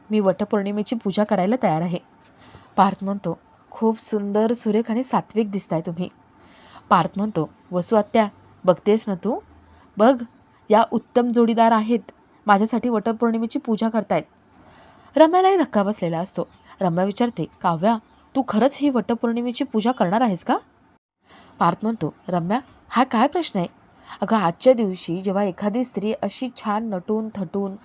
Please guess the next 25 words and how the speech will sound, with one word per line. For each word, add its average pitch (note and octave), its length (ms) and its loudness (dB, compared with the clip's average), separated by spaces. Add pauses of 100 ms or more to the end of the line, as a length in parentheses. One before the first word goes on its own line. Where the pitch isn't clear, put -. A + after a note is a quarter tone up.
(300)
आवरून, G#3 440 2
केसात G#3 320 -4 (100)
गजरा G3 300 2
माळून, F#3 360 -2 (580)
तयार B3 260 6
होऊन B3 320 -4
बाहेर G#3+ 240 0
निघालेली G3+ 420 -4
असते, D#3+ 320 -2 (340)
तिच्या G#3+ 180 0
हातामध्ये F#3+ 380 0
पूजेची F#3+ 440 -4
थाळी F#3+ 300 -4
असते, G3 280 -2 (100)
तेव्हा G3 240 -2
तिला A3+ 140 0
हा G#3+ 160 0
प्रश्न A#3 340 -4
विचारायचा A#3+ 500 0
नसतो D#4 280 -4
की D4 120 -8
कुठे G#3 320 -4
चालली F3+ 260 -4
आहे E3 80 -4
ती. D3+ 180 -10